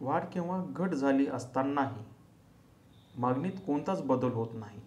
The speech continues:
अशा अवस्थेला मागणीची पूर्ण अलौकिक मागणी असे म्हणतात.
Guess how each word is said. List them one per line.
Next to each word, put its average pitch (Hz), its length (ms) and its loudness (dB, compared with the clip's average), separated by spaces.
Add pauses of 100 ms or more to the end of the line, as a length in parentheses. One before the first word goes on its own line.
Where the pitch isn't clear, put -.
(1500)
अशा 117 220 -2
अवस्थेला 127 680 2
मागणीची 123 760 -2 (540)
पूर्ण 190 360 2 (200)
अलौकिक 135 720 2 (1000)
मागणी 117 480 4 (400)
असे 180 260 2
म्हणतात. 113 400 -2